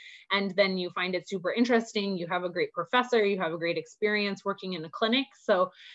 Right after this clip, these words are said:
like, keeping yourself open. And I just wanted to make sure everyone recognizes that when you graduate from law school in Canada, unlike in, in the U K where people specialize out of law school, they either are a barrister or they are a solicitor.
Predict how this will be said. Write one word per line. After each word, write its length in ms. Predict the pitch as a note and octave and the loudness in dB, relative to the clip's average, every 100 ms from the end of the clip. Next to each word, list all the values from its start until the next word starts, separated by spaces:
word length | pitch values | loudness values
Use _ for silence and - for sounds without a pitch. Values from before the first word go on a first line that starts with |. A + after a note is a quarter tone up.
| - - | 0 2
like, 160 | G3 | 2
keeping 280 | - B3+ A#3+ | 4 4 6
yourself 320 | A#3+ A#3+ A3 G#3 | 6 6 4 6
open. 320 | G3+ G3+ C4 | 4 6 6
And 140 | B3 | 6
I 120 | A3+ A3 | 8 6
just 200 | A3+ A#3 | 4 2
wanted 240 | B3+ C4 | 4 4
to 100 | B3+ | 4
make 160 | A#3+ A#3 | 2 4
sure 140 | A3 | 4
everyone 360 | G3+ G#3 G3 G3 | 6 6 4 2
recognizes 720 | F#3 F#3+ G3 G3+ G3+ G#3 G3+ | 0 0 -2 -2 0 -2 0
that 200 | F#3+ F3+ | 2 2
when 100 | G3+ | 2
you 120 | G#3 | 0
graduate 520 | G3 G3+ G#3 A#3 A3+ | 4 4 6 6 6
from 200 | A3 B3 | 6 2
law 160 | G#3+ F3 | 2 2
school 240 | - - | 2 0
in 120 | G3 F#3+ | 0 -2
Canada, 600 | - E4+ F4 A3+ G3+ G3 | -2 0 4 6 6 4
unlike 360 | G#3+ A3 A3+ A#3 | 2 2 2 2
in, 300 | A3+ G#3 G3+ - - | 2 0 -4 -12 -10
in 100 | G#3+ | 0
the 80 | A3+ | 2
U 160 | A3+ A#3 | 4 2
K 220 | A#3 A3 | 4 4
where 200 | A3 G#3 | 6 4
people 260 | G#3 A#3 F#3+ | 0 0 -2
specialize 840 | - - G3 - B3 B3 C#4 D4 | -2 -4 -4 0 2 4 6 4
out 200 | F#3 G#3+ | 4 2
of 140 | G3 F#3+ | 2 0
law 180 | E3 | 0
school, 340 | F3+ - B3 B3 | -2 0 2 4
they 140 | G#3+ | 4
either 360 | F3+ F#3+ G3 F#3+ | 4 2 2 2
are 240 | F#3 F#3+ | 4 4
a 40 | F#3+ | 4
barrister 580 | F#3+ F#3 G3+ - A3+ | 4 2 0 0 0
or 200 | A3+ G3+ | 4 2
they 100 | F#3+ | 2
are 200 | F#3 F3 | 2 2
a 60 | F3 | 0
solicitor. 600 | F3+ F3+ F#3 - C4+ F4+ | -2 -6 -6 0 2 4